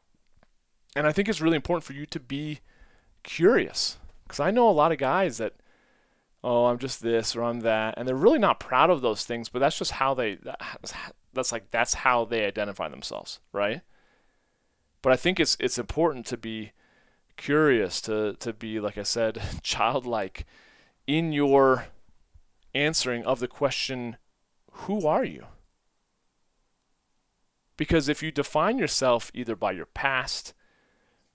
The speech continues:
or your present or even maybe your future accomplishments, right? Like, I remember dating a girl back in college. She's like, "Someday you'll see, you'll see my name in lights."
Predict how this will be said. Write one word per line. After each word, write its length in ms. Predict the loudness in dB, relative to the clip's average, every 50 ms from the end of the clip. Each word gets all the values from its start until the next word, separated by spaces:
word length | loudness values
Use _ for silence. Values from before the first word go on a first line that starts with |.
| _ -8
or 500 | -4 -2 0 0 2 2 0 0 -2 -4
your 120 | -6 -12 -12
present 640 | -12 -8 0 2 2 2 2 0 -4 -4 -6 -6
or 120 | -6 -4 -4
even 200 | -2 -2 -2 0
maybe 200 | 0 -2 -2 -4
your 140 | -4 -4 -6
future 460 | -6 -8 -10 -8 -8 -6 -4 -4 -4
accomplishments, 800 | -4 -4 -4 -6 -6 -6 -6 -10 -14 -14 -14 -12 -10 -10 -8 -6
right? 240 | -6 -6 -6 -4 -4
Like, 140 | -4 -2
I 40 | -2
remember 400 | -2 -2 -4 -4 -2 -4 -4 -4 -8 -18 -20 -20 -20 -20 -20 -20 -20 -20 -20 _ _
dating 240 | -2 -2 0 0 0
a 40 | -2
girl 480 | 0 2 2 4 4 4 2 0 -2 -6 -14 -12 -4
back 180 | -2 -2 -2 -2
in 100 | -6 -12
college. 380 | -8 -6 -4 -4 -4 -6 -8
She's 200 | -10 -12 -12 -12
like, 180 | -10 -8 -8 -8 -8 -8
"Someday 560 | -8 -4 -4 -4 -4 -4 -6 -6 -8 -8 -10
you'll 220 | -8 -8 -8 -8 -6
see, 460 | -6 -6 -6 -6 -6 -8 -10 -12 -16 -20 -20 -20 -20 -20 -20 -20 _ _ -12
you'll 160 | -10 -8 -6
see 220 | -6 -6 -6 -6
my 200 | -6 -6 -6 -6
name 300 | -6 -6 -6 -6 -6 -8
in 80 | -8 -10
lights." 640 | -10 -8 -8 -6 -8 -6 -4 -2 0 0 0 -2